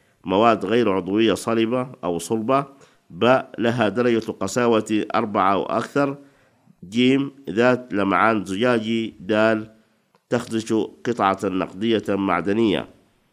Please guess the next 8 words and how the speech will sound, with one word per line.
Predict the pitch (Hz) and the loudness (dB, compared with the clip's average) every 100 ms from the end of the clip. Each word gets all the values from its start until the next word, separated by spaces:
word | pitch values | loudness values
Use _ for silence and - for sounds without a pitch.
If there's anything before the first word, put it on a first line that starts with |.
| _ _ - | _ _ -18
التفكير | - 117 110 - 151 131 120 120 98 | -2 -2 -2 0 2 2 2 0 2
الناقد. | 110 117 101 - 76 - - _ | 4 4 2 -2 -8 -14 -20 _
ثمنتاش، | - 101 101 104 113 87 - - _ _ _ _ - | -4 0 0 0 0 0 -4 -12 _ _ _ _ -12
صنف: | - 143 131 127 123 - - _ _ _ _ _ _ _ | -2 2 4 2 0 -8 -20 _ _ _ _ _ _ _
هل | - 127 | 0 0
بلورة | 117 113 113 127 117 110 | 2 2 2 2 2 -2
السكر | 98 - 117 - 90 | -6 -6 -4 -2 0
معدن؟ | 107 113 117 139 139 | 0 0 0 -2 -4